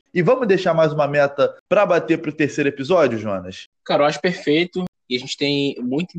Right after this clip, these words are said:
Speaker 2: muito entretenimento a oferecer pra vocês.
Speaker 1: Quantos seguidores, então? Vamos bater duzentos até o próximo episódio?
Speaker 2: Duzentos.
Speaker 1: Duzentos,
Speaker 2: Fechou duzentos,
Speaker 1: então.
Speaker 2: hein?
Speaker 1: Então mete o dedo
Speaker 2: Gente.
Speaker 1: no, no seguir, manda pra geral, galera.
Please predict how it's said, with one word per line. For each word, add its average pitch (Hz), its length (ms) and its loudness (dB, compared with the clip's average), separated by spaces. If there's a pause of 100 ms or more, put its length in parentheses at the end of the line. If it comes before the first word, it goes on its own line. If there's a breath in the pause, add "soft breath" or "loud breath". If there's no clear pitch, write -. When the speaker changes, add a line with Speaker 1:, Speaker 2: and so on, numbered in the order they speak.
(140)
Speaker 2:
muito 175 260 -6
entretenimento 151 520 -6
a - 20 -16
oferecer 139 300 -8
pra 131 120 -8
vocês. 117 300 -12 (220)
Speaker 1:
Quantos 196 260 0
seguidores, 151 480 2
então? 123 340 -2
Vamos 180 180 0
bater 175 260 2
duzentos 127 580 0
até - 180 0
o - 80 2
próximo 113 300 0
episódio? 107 640 0 (220)
Speaker 2:
Duzentos. 117 640 -6
Speaker 1:
Duzentos, 156 240 2
Speaker 2:
Fechou 139 120 -2
duzentos, 113 360 -4
Speaker 1:
então. 123 140 0
Speaker 2:
hein? 95 80 -8 (480 soft breath)
Speaker 1:
Então 165 140 2
mete 180 480 0
o 233 40 0
dedo 175 320 2
Speaker 2:
Gente. 180 160 -2
Speaker 1:
no, 180 360 4
no 165 100 4
seguir, 165 640 0
manda 175 380 2
pra 185 220 0
geral, 160 460 4
galera. 180 520 2